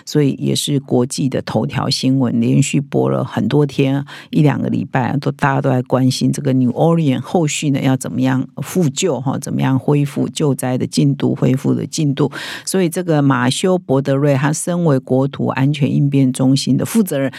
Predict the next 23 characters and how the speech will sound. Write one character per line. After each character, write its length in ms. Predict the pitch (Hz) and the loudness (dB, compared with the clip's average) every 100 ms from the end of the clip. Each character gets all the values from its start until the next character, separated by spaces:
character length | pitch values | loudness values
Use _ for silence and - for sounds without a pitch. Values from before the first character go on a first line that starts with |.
| - - | -16 -2
当 180 | 147 | 2
然 160 | 156 131 - | 4 2 0
这 100 | 151 | -2
个 120 | 135 | 0
伟 180 | 123 113 | 0 0
大 260 | 170 147 131 | 0 0 0
的 180 | 123 | -2
这 220 | 139 - 156 | -2 -4 -6
个， 160 | 147 143 - - - | -4 -4 -8 -14 -10
呃， 200 | - 127 120 - 143 | -2 -2 -2 -6 -8
救 260 | - 240 175 | -2 -2 -2
灾 260 | 151 160 160 | -2 -4 0
的 100 | 139 | 0
任 240 | 139 147 | 2 2
务 200 | 139 139 | 2 2
呢， 180 | 120 110 | 2 0
就 320 | 123 135 120 | 0 0 0
落 320 | - 160 151 | 0 2 2
在 220 | 123 127 110 | 0 -4 -6
他 200 | - 117 | -6 -6
的 120 | 107 | -4
身 260 | - 170 | 0 0
上。 180 | 180 185 | 2 0